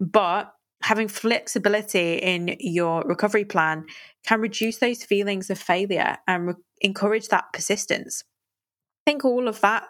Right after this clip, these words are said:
being said, it's also having self-compassion. You know, actually looking at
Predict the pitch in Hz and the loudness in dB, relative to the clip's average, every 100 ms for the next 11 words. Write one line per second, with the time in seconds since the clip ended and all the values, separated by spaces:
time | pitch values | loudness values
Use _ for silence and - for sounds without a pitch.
0 | - 185 175 - 233 262 269 277 415 359 | 0 0 0 0 0 0 -2 -2 0 0
1 | 339 277 - - 165 185 - 170 - 160 | 0 -4 -4 0 0 0 -6 -6 0 0
2 | - 139 - _ _ _ _ _ _ - | 0 -4 -4 _ _ _ _ _ _ -2
3 | 214 214 220 - _ _ _ _ _ _ | 2 2 0 -6 _ _ _ _ _ _
4 | _ 220 - 269 285 254 214 214 247 233 | _ -2 0 -2 0 0 -2 -2 -2 -2
5 | 208 196 190 | -2 0 0